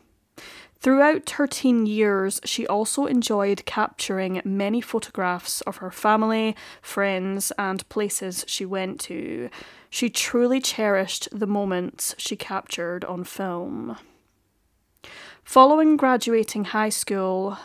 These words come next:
Ashley became an environmental science student at Blackfeet Community College in Browning, though she always thought ahead to the future.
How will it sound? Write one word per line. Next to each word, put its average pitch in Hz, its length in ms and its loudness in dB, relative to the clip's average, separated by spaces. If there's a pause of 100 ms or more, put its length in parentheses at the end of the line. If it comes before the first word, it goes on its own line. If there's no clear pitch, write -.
(140)
Ashley 220 400 2
became 214 540 -2
an - 120 -4
environmental 202 920 0
science 208 460 -2
student - 800 -8
at 196 320 -4
Blackfeet - 960 -4
Community 185 440 -2
College 202 640 -2
in 170 220 -6
Browning, 185 720 -4 (400)
though 240 100 4
she 233 200 4
always 240 500 6
thought - 480 0
ahead 196 480 -4
to - 240 -6
the 175 80 -6
future. 156 840 -4